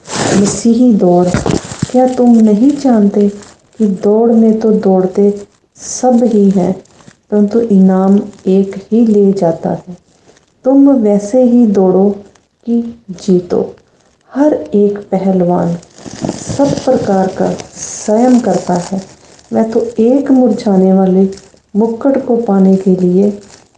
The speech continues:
ये सब करते हैं, परंतु हम तो उस मुकुट के लिए करते हैं जो मुरझाने का नहीं।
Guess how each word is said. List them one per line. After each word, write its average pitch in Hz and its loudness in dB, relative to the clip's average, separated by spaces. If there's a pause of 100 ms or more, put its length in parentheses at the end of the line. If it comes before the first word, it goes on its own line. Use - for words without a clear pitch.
ये 240 2
सब 240 -2 (580)
करते 175 -2
हैं, 175 -6 (500)
परंतु 208 0 (140)
हम 240 2
तो 233 -2 (200)
उस - -4
मुकुट 220 2
के 196 0
लिए 185 2 (460)
करते 185 -4 (180)
हैं 180 -6 (360)
जो 214 0
मुरझाने 226 2
का 233 0
नहीं। 175 -2